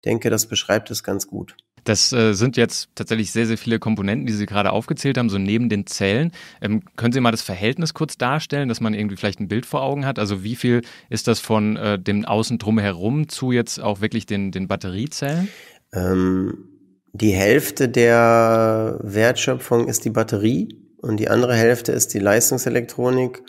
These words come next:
Speaker 1: und, ähm, die elektrische Verteilung und die, die Rechner sowie die, äh, Verkabelung. Das ist vielleicht noch mal anteilig zehn Prozent von beiden.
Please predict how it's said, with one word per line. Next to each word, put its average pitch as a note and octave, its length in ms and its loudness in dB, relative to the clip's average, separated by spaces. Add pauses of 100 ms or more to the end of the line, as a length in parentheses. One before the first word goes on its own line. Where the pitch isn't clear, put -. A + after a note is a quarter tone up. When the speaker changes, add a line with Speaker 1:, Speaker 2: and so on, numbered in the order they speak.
(560)
Speaker 1:
und, A2 560 0
ähm, G2 800 -2 (480)
die G#2+ 120 0
elektrische A2+ 540 0
Verteilung A#2 840 0
und G#2+ 600 -6
die, G2 1300 -2 (680)
die G#2+ 200 -2
Rechner A#2 600 2
sowie G2+ 500 -2
die, F#2+ 720 0
äh, - 220 -2
Verkabelung. A2 880 0 (520)
Das - 140 -2
ist - 120 0
vielleicht G#2+ 340 0
noch G#2+ 220 2
mal G#2+ 340 4
anteilig G#2 500 2
zehn G2+ 240 0
Prozent G2 640 -4 (140)
von F#2 240 -4
beiden. F2 360 -4